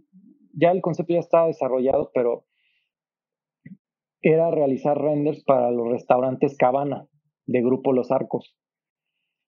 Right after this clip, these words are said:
Entonces, este, aquí los restaurantes, pero Cabana,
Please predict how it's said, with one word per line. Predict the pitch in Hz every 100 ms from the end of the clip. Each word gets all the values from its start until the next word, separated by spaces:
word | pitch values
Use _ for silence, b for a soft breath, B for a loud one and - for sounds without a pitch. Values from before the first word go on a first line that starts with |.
| _ -
Entonces, | 156 143 165 - _ _ -
este, | 135 131 - - 139 156 160
aquí | 165 - 214 233 208
los | 151
restaurantes, | 139 139 135 143 143 _ _ _ _ _
pero | - 143 135 131 131 127
Cabana, | 139 131 147